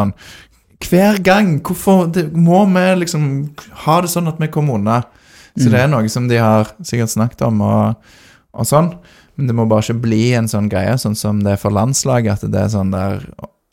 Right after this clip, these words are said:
Speaker 1: vi må ikke slippe inn mål i sluttminuttene, for da gjør det det hver gang likevel. Ehm, så jeg, jeg, ja,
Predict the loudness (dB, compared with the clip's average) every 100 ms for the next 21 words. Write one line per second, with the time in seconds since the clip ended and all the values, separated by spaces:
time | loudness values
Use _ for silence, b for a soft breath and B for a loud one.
0 | _ _ _ _ -20 -6 0 2 4 2
1 | 4 4 6 4 2 -2 -4 -4 -4 -2
2 | -2 0 -2 -2 -2 0 2 2 0 0
3 | 0 -2 0 -2 -2 -2 -4 -4 _ _
4 | -8 -2 0 0 0 -2 -2 -4 -8 -6
5 | -4 -2 0 -2 -2 -2 0 0 0 b
6 | b b b b b b -6 -2 -2 -2
7 | -4 -4 -6 -10 -14 -16 _ -16 -6 -4
8 | -4 -2 -4 -4 -20 -16 -10 -10